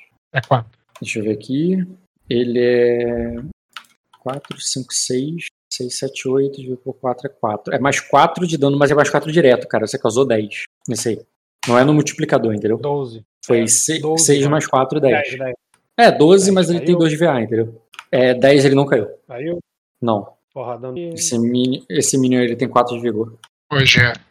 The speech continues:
Speaker 2: Derrubou com
Speaker 3: Exato.
Speaker 2: certeza, derru-, foi ele. Quer dizer, tu pode ter batido em outro e deixado esse aí, mas
Speaker 1: Tá se contendo, Jean?
Speaker 3: Sempre.
Speaker 2: Tá, então, dos dois que você bateu, Jean, vou derrubar um só.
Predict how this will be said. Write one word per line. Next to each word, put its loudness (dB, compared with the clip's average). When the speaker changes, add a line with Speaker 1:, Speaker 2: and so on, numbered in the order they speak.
Speaker 2:
Derrubou 0
com -2
Speaker 3:
Exato. -2
Speaker 2:
certeza, 4
derru-, -2
foi 0
ele. -2
Quer 6
dizer, 6
tu -8
pode 2
ter 4
batido 0
em 2
outro 2
e -2
deixado -4
esse -10
aí, -6
mas -10
Speaker 1:
Tá 0
se 4
contendo, 4
Jean? 2
Speaker 3:
Sempre. -6
Speaker 2:
Tá, -2
então, 2
dos -2
dois 2
que -10
você -2
bateu, 0
Jean, -2
vou 0
derrubar 2
um -2
só. 0